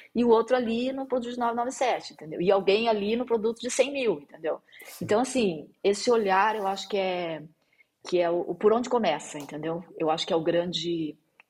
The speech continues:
Speaker 1: é, é uma das grandes, um, um dos grandes ganhos dentro da mentoria. E um outro ganho, um outro, não é nem, não é ganho a palavra, né? É conquista.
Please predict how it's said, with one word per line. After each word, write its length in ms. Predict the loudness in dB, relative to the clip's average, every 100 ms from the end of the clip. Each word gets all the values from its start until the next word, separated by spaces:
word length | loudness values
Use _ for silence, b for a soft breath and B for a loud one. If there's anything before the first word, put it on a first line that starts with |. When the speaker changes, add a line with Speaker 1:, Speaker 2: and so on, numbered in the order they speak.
| _
Speaker 1:
é, 260 | -2 0 0
é 80 | -2
uma 200 | -2 2
das 160 | 2
grandes, 420 | 2 0 -2 -6 -8
um, 320 | -6 -4 -2
um 20 |
dos 140 | -4 2
grandes 240 | 2 2
ganhos 320 | 2 2 2
dentro 180 | -4 -4
da 20 |
mentoria. 380 | -6 -4 -2 -2 -4 B B B
E 120 | 2 6
um 80 |
outro 260 | 6 4 0
ganho, 400 | 2 4 2 0
um 120 | 0
outro, 600 | 0 0 2 2 2 -4 -16 _
não 120 | -4
é 20 | -2
nem, 200 | 0 -2 -2
não 120 | 0
é 60 | 2
ganho 400 | 4 4 4 -2
a 40 |
palavra, 360 | -10 -8 -8 -6
né? 80 | -6
É 80 |
conquista. 580 | -4 -4 -2 -6 -8 -16